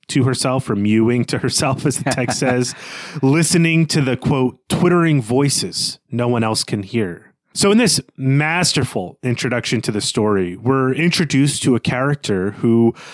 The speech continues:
Speaker 1: appears to us and to herself to be perhaps insane. Someone who sees herself as a burden on her family and, and worse, someone whose family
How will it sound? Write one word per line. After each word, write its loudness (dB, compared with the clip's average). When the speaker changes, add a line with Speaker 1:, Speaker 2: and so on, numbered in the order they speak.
Speaker 1:
appears 2
to -4
us -2
and 0
to 0
herself -2
to 2
be 2
perhaps -2
insane. 2
Someone 2
who 4
sees 0
herself 0
as -2
a -2
burden 0
on -4
her -2
family 0
and, -4
and -6
worse, 0
someone 2
whose 2
family -2